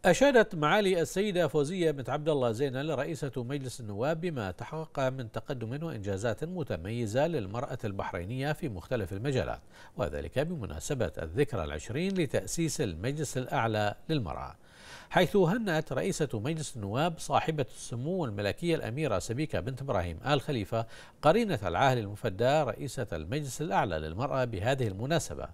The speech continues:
مشيدة بالدور البارز والقيادي في تحقيق تقدم المرأة البحرينية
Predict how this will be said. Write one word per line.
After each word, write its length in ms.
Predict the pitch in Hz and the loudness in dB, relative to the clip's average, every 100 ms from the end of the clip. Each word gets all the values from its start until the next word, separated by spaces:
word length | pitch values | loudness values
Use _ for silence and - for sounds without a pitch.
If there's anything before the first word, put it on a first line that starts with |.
| - - - - - | -16 -20 -20 -18 -10
مشيدة 640 | 80 76 160 107 95 127 | -8 -2 -2 0 0 0
بالدور 520 | 180 139 90 123 151 | 0 -2 2 4 4
البارز 480 | 143 131 165 139 139 | 4 4 6 6 4
والقيادي 680 | 135 131 - 147 139 190 143 | 2 0 2 2 2 2 -4
في 160 | 87 113 | -4 -6
تحقيق 560 | - 95 143 156 160 - | -6 -6 -6 -4 -4 -2
تقدم 440 | 107 - 156 143 | -2 -2 -2 -2
المرأة 400 | 101 92 131 151 127 | -4 -4 -4 -2 -2
البحرينية 720 | 110 127 - 135 151 151 73 | 0 0 0 0 0 -2 -4